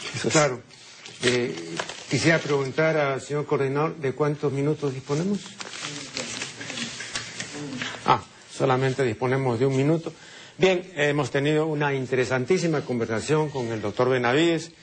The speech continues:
Speaker 2: que es una persona de amplísimos conocimientos, que ha publicado obras numerosas y ensayos, eh, sumamente interesantes,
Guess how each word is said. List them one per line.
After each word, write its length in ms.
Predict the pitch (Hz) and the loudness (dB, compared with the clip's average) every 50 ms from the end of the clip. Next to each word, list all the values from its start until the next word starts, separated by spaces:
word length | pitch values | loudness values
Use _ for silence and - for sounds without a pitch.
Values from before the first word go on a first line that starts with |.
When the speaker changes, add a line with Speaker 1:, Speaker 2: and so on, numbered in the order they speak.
| - - - - - - - - - _ - | -20 -20 -20 -20 -20 -20 -20 -20 -20 _ -8
Speaker 2:
que 80 | - 113 | -6 -6
es 100 | 107 - | -2 -2
una 140 | 131 127 127 | 0 0 2
persona 420 | 123 120 101 - 135 135 135 123 110 | 0 0 0 2 2 2 4 4 4
de 140 | 113 113 | 4 2
amplísimos 640 | 110 107 113 110 - 143 175 165 147 151 143 127 - | 2 2 0 -2 2 2 2 2 2 0 0 -2 -2
conocimientos, 1000 | - - 123 120 - - 123 135 160 170 170 160 151 143 170 165 - - - - - - - - - - - - - | -4 -4 -4 -4 -4 -4 0 2 4 4 4 4 2 0 -4 -6 -6 -12 -14 -18 -20 -20 -20 -20 -20 -20 -20 -2 2
que 100 | - 139 | 2 2
ha 60 | 135 | 4
publicado 600 | 139 127 117 120 120 - 135 131 127 127 - 147 | 2 0 -2 -2 0 2 2 4 4 2 0 0
obras 520 | 160 156 143 135 131 127 120 - - - - | 0 2 2 4 2 2 0 0 -4 -4 -4
numerosas 1000 | 185 151 127 123 127 127 131 139 151 180 190 190 175 - - 180 165 - - - | -2 0 2 2 2 4 4 4 6 6 6 4 2 2 0 -2 -2 -4 -2 -2
y 60 | 135 | -2
ensayos, 640 | 131 123 110 - - 156 151 147 139 131 - - - - - - - | -2 -2 -4 -2 0 2 2 2 0 -2 -4 -12 -16 -20 -20 -18 -6
eh, 440 | 123 131 131 127 131 135 - - - - | -2 0 2 2 2 0 -2 -6 -8 -8
sumamente 800 | - - 185 185 143 131 143 156 156 151 - - 131 120 - - - - - _ _ | -4 2 4 4 4 4 4 2 0 0 0 2 2 2 2 -4 -12 -20 -20 _ _
interesantes, 840 | 135 123 117 - 135 120 120 113 - - 156 139 131 120 - 165 - | 0 0 2 4 4 4 4 2 4 4 4 4 2 0 -2 -6 -8